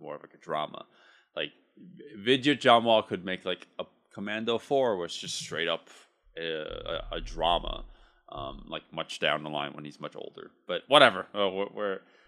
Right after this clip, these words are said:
we're not producers. <laughs> Who are we to say? Uh, but yeah, like, Com-, Commando three, it's, it's so serious at times that I do find that some of the action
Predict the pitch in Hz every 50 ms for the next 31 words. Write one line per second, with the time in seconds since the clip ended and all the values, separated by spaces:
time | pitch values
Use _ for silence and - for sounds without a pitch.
0 | - - 110 120 131 131 123 - 117 98 95 92 95 - - 107 107 104 - -
1 | - 139 113 - - - 202 - - 156 - 233 226 - - 175 - - - -
2 | 165 - - - 131 - - 139 135 131 113 113 113 101 98 - - - 90 85
3 | 82 80 - - - - - - - - 110 113 120 120 117 117 104 113 147 180
4 | 196 139 101 95 104 107 101 127 123 123 127 143 147 127 135 - - 135 165 226
5 | 277 262 214 - - 101 127 175 151 104 85 82 82 95 107 117 - - - -
6 | - - - 123 123 120 - - - 143 180 254 359 - - - 127 165 202 190
7 | - - 98 - - 101 92 90 90 92 92 98 87 69 80 90 110 113 101 92
8 | - _ _ _ _ _ _ _ _ _ _ 101 117 139 208 294 339 - - 143
9 | 160 190 180 165 151 131 - - 139 135 120 120 98 92 101 110 110 - - 113
10 | 101 98 95 95 -